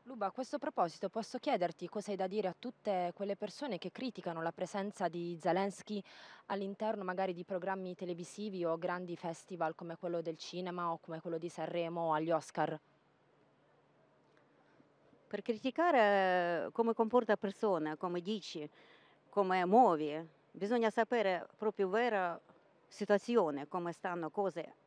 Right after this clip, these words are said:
Speaker 2: eh, nel nostro paese. Io invito chi ha dubbio andare al nostro paese e vedere con suoi occhi e poi capirà tutta questa situazione,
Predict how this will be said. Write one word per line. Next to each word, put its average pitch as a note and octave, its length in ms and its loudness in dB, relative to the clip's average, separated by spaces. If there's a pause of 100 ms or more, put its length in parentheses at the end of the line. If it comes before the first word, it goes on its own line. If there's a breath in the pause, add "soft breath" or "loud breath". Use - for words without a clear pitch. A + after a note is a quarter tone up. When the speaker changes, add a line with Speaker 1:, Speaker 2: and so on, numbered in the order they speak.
Speaker 2:
eh, D#3 160 -12
nel E3 340 -2
nostro F3 280 -4
paese. D3 600 -6 (720 soft breath)
Io F3+ 580 4 (1000)
invito F3 640 4 (120)
chi G3+ 160 0
ha F3+ 160 4
dubbio D#3 600 0 (260)
andare F#3+ 340 4
al F#3 60 2
nostro G#3 260 0
paese E3 500 4
e F3 80 -2
vedere F#3 360 4
con G3 160 -2
suoi G3+ 180 2
occhi E3+ 420 -2 (1600 soft breath)
e G3 120 -6
poi G#3+ 160 4
capirà F#3 380 -2
tutta G3 300 -6
questa E3+ 480 -4 (240)
situazione, C#3+ 880 -8